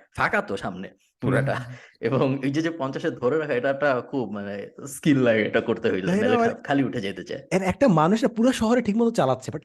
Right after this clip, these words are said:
Speaker 3: ক্যান্টনমেন্টে গেলে সে নার্ভাস হয়ে যায় এবং নার্ভাস হয়ে আরো যে
Speaker 2: <laughs> আরো।
Speaker 3: জিনিসটা করে। এখন আমি মাঝে মাঝে না বাইক বলি, "সাইডে রাখেন।" নামে তারপর বলি, "আপনি ঠিক আছেন?"
Speaker 2: <laughs>
Speaker 3: ভুল করে যিনি,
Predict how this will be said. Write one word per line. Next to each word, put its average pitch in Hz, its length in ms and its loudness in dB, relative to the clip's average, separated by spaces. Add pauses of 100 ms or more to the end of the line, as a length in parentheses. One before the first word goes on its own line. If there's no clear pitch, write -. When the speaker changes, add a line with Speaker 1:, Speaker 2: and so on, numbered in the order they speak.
Speaker 3:
ক্যান্টনমেন্টে 240 680 0
গেলে 247 160 0
সে 262 140 -4
নার্ভাস 175 600 -2
হয়ে 143 120 -4
যায় 120 120 -8
এবং 143 160 -6
নার্ভাস 135 480 -4
হয়ে 285 100 -2 (100)
আরো 165 240 2
যে 202 180 -2 (100)
Speaker 2:
<laughs> 135 120 0
আরো। 123 140 2
Speaker 3:
জিনিসটা - 280 -4 (300)
করে। 170 300 4 (640)
এখন 165 260 -2
আমি 247 80 2
মাঝে 156 280 0
মাঝে 214 120 -4
না 226 60 -2
বাইক 135 300 -4 (280)
বলি, 165 240 -2 (180)
"সাইডে 123 180 -4
রাখেন।" 107 240 -6 (120)
নামে 143 400 2
তারপর 208 160 4
বলি, 160 220 4
"আপনি 147 240 0
ঠিক 190 220 4
আছেন?" 208 380 4 (240)
Speaker 2:
<laughs> 190 840 2
Speaker 3:
ভুল 233 120 0
করে 160 200 0
যিনি, 143 160 -4